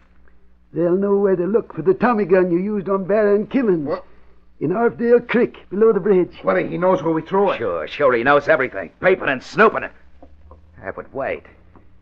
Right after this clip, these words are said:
Speaker 3: How will the cops know if we kill you?
Speaker 1: Because someone else knows. Someone you don't know. If I die or disappear, that person will go to the police at once.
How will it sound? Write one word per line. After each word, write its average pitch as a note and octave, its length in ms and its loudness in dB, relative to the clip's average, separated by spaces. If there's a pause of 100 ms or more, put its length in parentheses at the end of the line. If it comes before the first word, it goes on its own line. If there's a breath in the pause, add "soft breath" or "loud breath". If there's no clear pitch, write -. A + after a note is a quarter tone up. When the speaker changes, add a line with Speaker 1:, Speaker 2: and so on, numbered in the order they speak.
(420)
Speaker 3:
How D3+ 240 -2
will C3 60 2
the A2+ 80 0
cops - 480 -6
know A2 220 0
if - 180 -6
we G2+ 200 -10
kill G#2+ 180 -12
you? D#2+ 300 -10 (140)
Speaker 1:
Because G#3 460 2
someone A#3 440 0
else B3+ 360 6
knows. F3+ 560 0 (480)
Someone G#3+ 520 -2
you A#3+ 280 -2
don't G#3 400 2
know. E3+ 440 -4 (720 soft breath)
If G#2 140 -16
I G3+ 160 0
die G3+ 240 4
or G#3+ 140 2
disappear, G#3 480 -2
that G#3+ 240 -2
person G#3 300 -2
will G#3 100 -6
go G#3+ 160 2
to F#3+ 60 -10
the G3+ 60 -4
police G3 300 -6
at E3+ 80 -10
once. G3 440 0